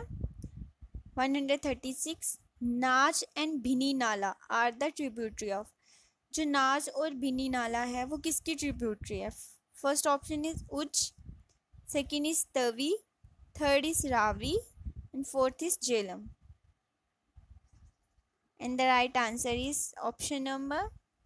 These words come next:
first is correct, it's उच। Okay, our next question is the length of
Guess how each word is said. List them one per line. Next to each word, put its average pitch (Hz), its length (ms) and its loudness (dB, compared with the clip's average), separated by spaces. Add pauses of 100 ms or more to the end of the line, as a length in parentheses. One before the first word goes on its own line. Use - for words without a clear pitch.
(680)
first 269 340 4
is 285 80 0 (100)
correct, 277 300 0 (120)
it's - 240 -4
उच। 233 320 0 (140)
Okay, 359 260 -2 (4000)
our 277 140 0 (100)
next 294 260 2
question 339 380 0 (100)
is 381 140 0 (1300)
the 294 80 6
length 339 480 4
of 392 180 4